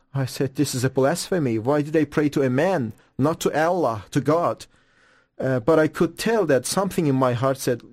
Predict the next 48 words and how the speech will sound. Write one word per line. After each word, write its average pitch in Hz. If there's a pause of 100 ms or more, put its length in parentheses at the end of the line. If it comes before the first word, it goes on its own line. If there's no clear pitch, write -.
(120)
"Look, 151 (120)
this 185
is 139
good. 113
You 123
see 170
how 143
they 135
pray 131
to, 123 (460)
to 147
God 147
in 135
their 123
own 160
language, 185
and, 127 (100)
uh, 120
there's 131
good 202
atmosphere 170
and 139
everything." 170 (920)
But, 139
um, 143
so, 170 (180)
and 170
then 247
they 254
gave 214
me 214
a 202
copy 202
of 196
the 180
Bible 185 (840)
to 151
read. 127 (440)
They 160
said 190
to 175
me, 165
"Read 160
it 165
from 147
the 139
New 143
Testament." 117